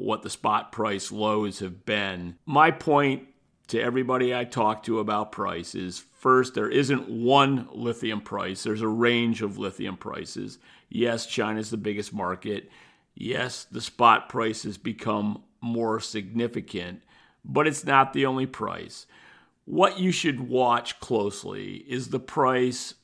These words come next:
of spodumene from Australia to China.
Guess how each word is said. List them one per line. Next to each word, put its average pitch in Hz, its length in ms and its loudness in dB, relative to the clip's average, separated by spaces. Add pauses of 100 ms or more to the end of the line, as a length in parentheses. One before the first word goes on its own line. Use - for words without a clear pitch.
of 139 140 -6
spodumene 107 1080 0
from 113 320 -4
Australia 117 840 -2
to 123 160 -6
China. 101 840 -2